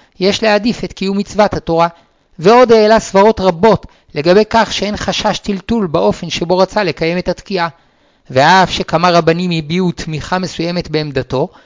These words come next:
גברו החולקים, ולא נתקיימה התקיעה בשבת. כאשר הטעם העיקרי לכך שההלכה היא שרק בבית דין שדייניו סמוכים, והוא בית הדין המרכזי שבדור,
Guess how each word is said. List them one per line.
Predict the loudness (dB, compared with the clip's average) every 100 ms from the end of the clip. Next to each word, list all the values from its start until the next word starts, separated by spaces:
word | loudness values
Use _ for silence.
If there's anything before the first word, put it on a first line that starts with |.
| _ _ 2
גברו | 2 4 4
החולקים, | 4 4 -2 -4 -12 -14 _ _ _
ולא | 2 4
נתקיימה | 2 0 -2 0 0
התקיעה | -2 -2 -2 -2
בשבת. | -2 -2 -2 -4 -12 _ _ _ _
כאשר | -8 -4 0 -2
הטעם | 0 0 2
העיקרי | -2 -2 -4 -2
לכך | -2 0 -2 -2 _ _ -4
שההלכה | 2 4 2 2
היא | 0 0
שרק | -4 -2 0 0 0
בבית | 0 0 0 -2
דין | -6 -4 -2
שדייניו | -4 -2 -2 -2 -4
סמוכים, | -4 -10 -8 -4 -4 -6 _ _ _
והוא | 0 4
בית | 4 2
הדין | -2 0
המרכזי | 0 0 0 -2 -2 -2
שבדור, | -2 -2 0 2 2